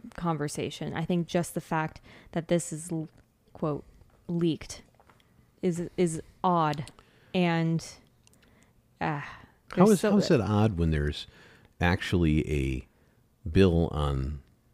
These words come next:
Speaker 2: the floor of the Senate that was already passed by the House along this subject matter
Speaker 1: Mm-hmm.
Speaker 2: that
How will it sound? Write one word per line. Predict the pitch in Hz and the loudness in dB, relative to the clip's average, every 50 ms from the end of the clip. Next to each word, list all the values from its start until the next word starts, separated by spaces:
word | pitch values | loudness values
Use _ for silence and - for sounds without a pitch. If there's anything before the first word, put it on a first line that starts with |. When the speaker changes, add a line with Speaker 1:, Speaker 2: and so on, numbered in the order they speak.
| _ _ - | _ _ -6
Speaker 2:
the | - 65 64 | -4 -4 -4
floor | - - - 87 85 87 | -4 -2 2 4 4 4
of | 90 78 | 4 4
the | 82 | 2
Senate | - - - 78 58 52 67 - - - _ _ _ _ _ _ _ _ _ _ _ _ _ _ | 0 0 0 -2 -2 -4 -6 -10 -12 -18 _ _ _ _ _ _ _ _ _ _ _ _ _ _
that | - 80 | -6 -4
was | 71 67 69 | -2 0 0
already | 76 80 90 98 | 2 4 4 4
passed | - - 98 90 95 - - | 4 4 4 4 4 4 4
by | 104 95 | 4 6
the | 95 101 | 6 6
House | - - - - - - - - - - - _ _ _ - - - - _ - - - - - _ - - - _ - - - - - - - - - - _ - | 4 2 -2 -2 -4 -4 -6 -10 -12 -14 -18 _ _ _ -20 -20 -20 -20 _ -20 -20 -20 -20 -20 _ -20 -20 -20 _ -20 -20 -20 -20 -20 -20 -20 -20 -20 -10 _ 0
along | 90 85 78 82 90 101 110 | 2 2 4 6 6 8 8
this | 104 104 101 | 8 6 6
subject | - - 127 127 131 127 101 - | 4 4 4 4 4 2 0 -2
matter | - - - - - - - - _ _ - | -2 -6 -6 -4 -4 -6 -6 -6 _ _ -2
Speaker 1:
Mm-hmm. | 196 190 190 185 180 - _ _ _ _ _ _ - - - - - - _ _ _ _ _ _ _ _ _ _ _ _ - | -2 0 0 -2 -6 -8 _ _ _ _ _ _ -16 -16 -16 -16 -16 -20 _ _ _ _ _ _ _ _ _ _ _ _ -6
Speaker 2:
that | 82 80 92 82 73 - | 2 4 4 4 4 2